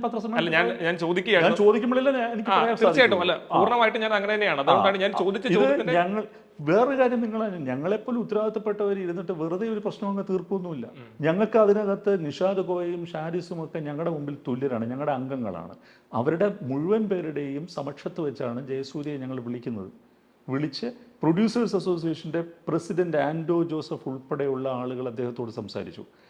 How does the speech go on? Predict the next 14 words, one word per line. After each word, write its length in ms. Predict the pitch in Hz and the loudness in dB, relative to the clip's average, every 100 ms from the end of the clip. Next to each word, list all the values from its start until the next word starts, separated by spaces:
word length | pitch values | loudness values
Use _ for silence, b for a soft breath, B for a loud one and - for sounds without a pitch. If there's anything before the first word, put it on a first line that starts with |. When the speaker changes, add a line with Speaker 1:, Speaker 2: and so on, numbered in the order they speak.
| b b | b b
Speaker 1:
അദ്ദേഹം 280 | 127 127 123 | -6 -4 -4
പറഞ്ഞു, 180 | 120 127 | -6 -6
"ഞാൻ 280 | 123 120 135 | -6 -4 -4
അതിൻ്റെ 220 | 135 120 | -6 -6
വിശദാംശങ്ങളിലേക്ക് 840 | 110 104 104 107 107 110 101 95 92 | -8 -8 -8 -10 -10 -10 -8 -10 -12
കടന്നു." 260 | - 95 85 b b b | -14 -14 -14 b b b
എന്നിട്ട് 260 | - 185 196 | -2 0 4
അദ്ദേഹം 600 | 147 143 180 175 185 196 - - _ _ | 2 4 2 2 0 -4 -12 -20 _ _
തിരിച്ചു 280 | 190 214 208 | 6 6 6
ചോദിച്ചൊരു 340 | 226 180 160 139 | 4 4 4 0
ചോദ്യമുണ്ട്. 500 | 123 113 95 82 90 - _ _ _ _ _ _ _ - | -2 -2 -4 -6 -12 -16 _ _ _ _ _ _ _ -6
"ഇതിന് 320 | 131 170 226 254 - - - _ _ _ _ - | 0 2 2 -2 -6 -18 -20 _ _ _ _ -4
ഒരു 220 | 151 170 165 151 120 131 | 0 2 2 0 -2 0
റൈറ്ററുമായിട്ട്, 840 | 147 185 - 220 196 160 156 | 0 0 2 2 2 0 -2